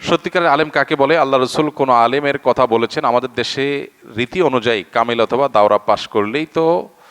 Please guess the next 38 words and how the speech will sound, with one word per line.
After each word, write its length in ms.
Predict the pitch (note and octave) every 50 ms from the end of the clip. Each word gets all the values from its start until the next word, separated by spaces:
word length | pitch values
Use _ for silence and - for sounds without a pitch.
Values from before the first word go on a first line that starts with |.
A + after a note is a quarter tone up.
| - _ -
সে 360 | - - - B2 A2+ G#2+ A#2 -
আলেম 300 | - A2+ G#2+ A2+ B2 B2+
টাইটেল 300 | B2+ - A2+ - B2 A2
পেয়ে 220 | G2+ - A2 F2+ E2
যায়। 180 | - E2+ C#2+ - _ _ _ _ _ _ _ _ _ _ _ _ _ _ -
বর্তমানে 440 | C#3 - - G3+ G#3 G#3 G#3+ G3+
এআই 180 | F3+ E3 D#3+ E3
প্রযুক্তি 420 | D#3+ E3 E3 D3+ D#3+ D#3 - -
নিয়ে 140 | E3 E3 E3
অনেক 280 | D#3 D3+ D3+ D#3+ - -
আলেমদের 380 | C#3+ C#3 D3+ D3 D3 - D#3
মুখে 300 | C3+ B2+ B2 B2+ D3 D3
শুনেছি, 840 | C3 - - - - - F3 E3+ D#3 B2 - - - A#2+ A#2 B2+ D3+ D#3
এটা 200 | C#3+ B2+ D#3 D3
নাকি 220 | D3 C#3 - D#3+
দাজ্জালের 460 | C3 - B2 A#2 - - C#3 C#3+ D3+
অনেক 240 | C#3 B2 B2+ C3+ B2
বড় 160 | C3+ C3 B2+
ফিতনা। 480 | - - - D3+ - - G2+ F#2+ E2 D#2 E2
দাজ্জাল 300 | - A#2+ A2+ - C3 C#3
নাকি 220 | C#3+ C#3 C#3 - D3
এই 60 | C3
প্রযুক্তির 460 | - C3 B2 A#2 A#2+ - - C3 A#2
দ্বারা 220 | - A2+ A#2 C3 C#3
মানুষের 360 | C#3 B2 A#2 A#2 - - A#2
ফিতনায় 340 | - - A2+ - A#2 A2+ G2+
ফেলবে। 400 | - - D3+ C#3+ A2 F2 D#2+ - _ _ _ - - - _ _
এই 100 | - C3+ B2+
কথাটি 280 | - B2 A2 C#3 C#3 C#3+ -
কতখানি 440 | - B2+ - C#3 A#2+ C#3+ C#3+ C#3+
যুক্তিসঙ্গত, 680 | B2+ A#2 A2+ - - A#2+ - - C3+ A#2+ A2 G2+ G2 - B2 - -
তা 120 | - C3 A#2
কোরআন 200 | - C3 B2 B2
ও 60 | A#2+
হাদিসের 360 | A2+ A#2+ A2+ A2+ - - A#2+
আলোকে 380 | G#2+ G#2+ A2 A2 G#2 - - A#2
পেশ 240 | - A#2 G#2 -
করুন, 260 | - - B2 C#3 D#3